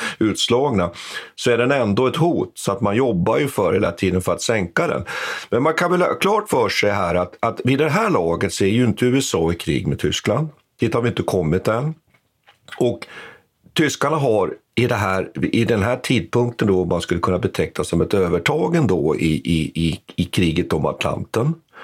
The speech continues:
Eller åtminstone stora framgångar, och britterna är allvarligt oroade. Och där, det är ju där den här operationen nu då släpps, släpps iväg. Och vi har ju nämnt Lindemann som är fartygschef på Bismarck.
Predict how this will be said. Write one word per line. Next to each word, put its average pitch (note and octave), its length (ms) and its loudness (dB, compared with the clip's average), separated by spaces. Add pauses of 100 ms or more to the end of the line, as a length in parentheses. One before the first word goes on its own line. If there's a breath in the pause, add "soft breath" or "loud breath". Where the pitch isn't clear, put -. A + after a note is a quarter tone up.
(540 loud breath)
Eller G2 300 2
åtminstone G#2+ 520 0
stora F#2+ 380 0
framgångar, G2 600 0
och G#2 80 0
britterna F2 440 0
är D#2+ 40 0
allvarligt F2+ 420 -2
oroade. G#2+ 540 0
Och F#2 100 2
där, C3 520 -2
det A#2 80 0
är A2 40 4
ju A2+ 60 2
där C3 320 0
den F#2 140 -2
här D#2+ 240 0
operationen E2 760 0
nu C#2 120 0
då C2+ 120 0
släpps, - 600 -4
släpps - 420 -2
iväg. G#2+ 440 0
Och A2+ 160 0 (220 loud breath)
vi C3 60 2
har C3+ 60 2
ju D3 60 0
nämnt E3 280 0
Lindemann D#3 720 2
som - 180 0
är A#2 40 2
fartygschef G#2 720 -2
på A2+ 100 0
Bismarck. G2+ 560 -2